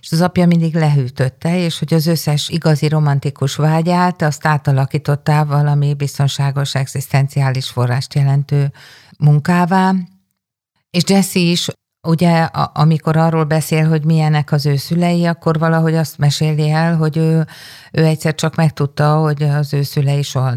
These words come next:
tehát nem nagyon szerették egymást, és ő tulajdonképpen a véletlen műve, és mint ilyen, ö, tulajdonképpen ő nagyon furcsán van a világon, hogy mint akárha itt se lenne.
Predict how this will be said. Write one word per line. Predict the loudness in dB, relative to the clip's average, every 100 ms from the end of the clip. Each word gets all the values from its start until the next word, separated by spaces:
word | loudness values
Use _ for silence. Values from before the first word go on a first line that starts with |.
| -2
tehát | -2 -2 -4 -2
nem | 0
nagyon | 2 0 -4
szerették | -4 -4 -4 -4 -4
egymást, | -4 -4 -4 -4 -4
és | -4
ő | -4
tulajdonképpen | -2 -2 -2 -2 -4 -4 0 0
a |
véletlen | 0 0 -2 -2 -2 0
műve, | -2 -4 -4 -2
és | -2 -4
mint | -2 -4 -2
ilyen, | 0 0 0 0
ö, | -2 -6 -8 -14 -20 -20 -12
tulajdonképpen | -6 0 0 0 0 2
ő | 4 4
nagyon | 2 2 0
furcsán | 0 -4 0 2 2
van | 2 0
a | 0
világon, | 0 0 -2 0 0 2
hogy | 2 0
mint | -2 -4 -4
akárha | -4 -2 0 0
itt | -2
se | -4 -2
lenne. | 0 -2 -4 -4 -2 -2